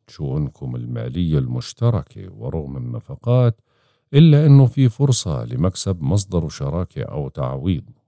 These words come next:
اليوم ممكن تصرفوا بدون تباطؤ لتصحيح الأوضاع أو لإعادة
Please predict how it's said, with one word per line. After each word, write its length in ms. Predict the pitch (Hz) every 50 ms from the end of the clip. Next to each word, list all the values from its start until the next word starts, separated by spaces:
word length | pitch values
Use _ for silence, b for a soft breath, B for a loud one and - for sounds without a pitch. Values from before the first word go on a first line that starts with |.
| _ _ _ _ _ -
اليوم 560 | 78 85 92 101 101 104 107 104 104 104 117 - _ _ _ _ _ _ _ -
ممكن 420 | 117 120 117 98 85 87 80 76 69
تصرفوا 540 | - 92 - - 107 90 78 - - 76 69
بدون 480 | 69 73 65 - 107 127 139 131 110
تباطؤ 560 | - 85 76 60 58 58 58 - - - - - _ _ _ -
لتصحيح 640 | 78 78 - - 71 - - - - 85 76 - -
الأوضاع 840 | 71 67 - - 62 64 64 67 90 101 104 104 101 98 92 - - -
أو 120 | 58 58
لإعادة 600 | 57 58 57 55 57 62 69 90 92 82 80